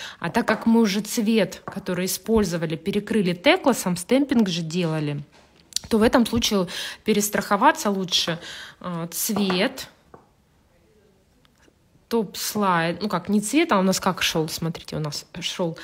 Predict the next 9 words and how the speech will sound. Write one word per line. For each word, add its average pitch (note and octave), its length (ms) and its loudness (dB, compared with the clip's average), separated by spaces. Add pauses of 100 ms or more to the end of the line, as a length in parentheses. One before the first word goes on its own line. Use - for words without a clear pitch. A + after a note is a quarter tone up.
(160)
цвет, G#3+ 640 -4
у G3 60 -4
нас F#3+ 240 -2
потом - 300 -8
шел F3 280 -6
теклас, A3+ 540 -2
потом G3+ 340 -4
лучше F#3 260 -6
топ-слайдер, G#3+ 760 -4